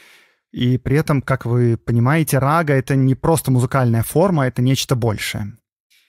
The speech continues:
При этом, да, Инаят Хан был индийцем и мусульманином. М, его родной город сейчас находится в штате Гуджарат,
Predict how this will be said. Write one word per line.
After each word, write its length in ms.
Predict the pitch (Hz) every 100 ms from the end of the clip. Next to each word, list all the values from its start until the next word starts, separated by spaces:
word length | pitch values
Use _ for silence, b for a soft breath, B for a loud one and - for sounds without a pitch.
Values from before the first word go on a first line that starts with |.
| _ -
При 140 | 123
этом, 300 | 175 180 147
да, 220 | 143 113 -
Инаят 380 | 120 120 156
Хан 280 | - 147 175
был 220 | 131 127 -
индийцем 480 | 123 117 185 - 170
и 240 | - 120
мусульманином. 960 | 131 131 - 135 143 185 117 98 98 98 _ _ _ _ _ -
М, 260 | 113 - 110
его 200 | 120 135
родной 240 | 127 139
город 320 | 123 208 202
сейчас 340 | - - 160 -
находится 540 | 127 147 139 - 127
в 60 | -
штате 280 | 131 123
Гуджарат, 560 | 113 123 135 147 233